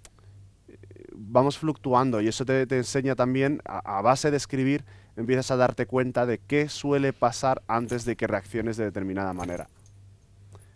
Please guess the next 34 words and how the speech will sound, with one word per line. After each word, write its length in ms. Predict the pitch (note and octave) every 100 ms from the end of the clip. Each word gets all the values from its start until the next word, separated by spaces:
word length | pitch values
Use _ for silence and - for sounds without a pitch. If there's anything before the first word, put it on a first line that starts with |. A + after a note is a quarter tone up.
| - - - -
Esa 260 | A2 - C#3
es, 220 | - - -
esa 200 | B2 D3+
es 160 | -
una. 260 | B2 G#2 F#2+
La 280 | - A#2+ A2+
otra 440 | B2 C3+ D3+ C#3+
es, 300 | D3 - - - - - - _
elige 320 | - B2 A2+ A#2
la 80 |
música. 460 | G2+ F#2 G2 F2 - - -
Elige 260 | C3 C3 D3
muy 380 | C#3+ D#3+ F#3+ F#3
bien 160 | D#3+ D3+
la 80 |
música 240 | C#3 C#3+ C#3+
que 60 |
vas 180 | A#2+ G#2+
a 40 | A#2
escuchar. 460 | - A2 A#2+ F2+ - - - - _ - -
Porque 140 | - C#3
claro, 160 | D#3 C#3
si 60 |
estás 240 | B2 D#3 -
triste, 300 | E3+ D3+ A#2+
te 80 |
pones 200 | A#2 C#3 D3+
una 80 |
música 280 | D#3 D3+ C#3
triste, 260 | C#3 D#3+ C3+
que 80 | A#2+
son 200 | D#3+ E3+
preciosas, 600 | C#3 D#3 F3 F3 G2+ - - - - - - _ -
pero 420 | - B2 B2+ B2+